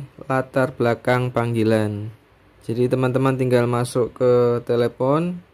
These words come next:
kemudian pilih tiga titik di kanan atas ini, kemudian pilih lagi pengaturan.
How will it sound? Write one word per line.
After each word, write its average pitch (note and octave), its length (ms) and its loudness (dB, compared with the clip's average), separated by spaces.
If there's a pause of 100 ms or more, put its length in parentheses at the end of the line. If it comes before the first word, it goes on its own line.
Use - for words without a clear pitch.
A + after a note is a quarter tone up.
(1120)
kemudian B2+ 720 2
pilih C3 640 0 (240)
tiga B2+ 400 0
titik B2 400 -4
di B2+ 160 -6
kanan A#2+ 320 0
atas A#2+ 320 -2
ini, B2 320 -4 (1400)
kemudian B2+ 800 0
pilih B2+ 320 0
lagi B2 560 -2
pengaturan. A2+ 880 -4